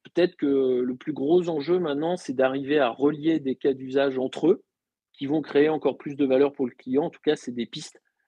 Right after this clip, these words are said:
qu'on explore. Et en parallèle, sur l'autre jambe qui nous est chère, qui est celle de la pédagogie, c'est cette, euh, Web trois Academy qu'on est en train de monter, euh, en interne d'abord, qui va développer des formations certifiantes pour nos collaborateurs, mais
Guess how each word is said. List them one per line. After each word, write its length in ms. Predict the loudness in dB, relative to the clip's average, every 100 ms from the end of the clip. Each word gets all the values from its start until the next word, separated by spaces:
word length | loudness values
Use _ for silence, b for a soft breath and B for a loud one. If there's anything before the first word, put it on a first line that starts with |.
| _ _
qu'on 160 | 0
explore. 680 | 0 -2 0 4 6 4 0 -6 _ _
Et 140 | 0 2
en 80 |
parallèle, 440 | 6 6 6 4 -2
sur 220 | -6 -2
l'autre 340 | -2 -2 -4
jambe 240 | -6 -6 -10
qui 140 | -12
nous 180 | -10 -8
est 40 |
chère, 240 | -4 -4 -4
qui 100 | -6
est 20 |
celle 180 | -6 -4
de 80 | -4
la 140 | -4
pédagogie, 560 | -4 -2 -4 -6 -14 -16
c'est 180 | -12
cette, 280 | -6 -6 -4
euh, 120 | -6 -8 _ _ _
Web 200 | 6 6 4
trois 220 | 4 4
Academy 520 | 6 2 0 0 -4
qu'on 200 | -8 -8
est 120 | -6
en 80 | -8
train 200 | -8 -8
de 40 | -6
monter, 500 | -6 2 4 6 4
euh, 60 | 0 _ _ _
en 180 | 4 4
interne 420 | 4 2 2 2
d'abord, 500 | 2 2 2 2 2
qui 140 | _ -6
va 160 | -4
développer 460 | -4 -4 -6 -6 -6
des 120 | -6
formations 480 | -6 -8 -8 -10 -14
certifiantes 680 | -8 -8 -8 -18 -8 -8 -6
pour 120 | -8
nos 120 | -6
collaborateurs, 680 | -4 -2 0 -2 0 -2 0
mais 160 | -4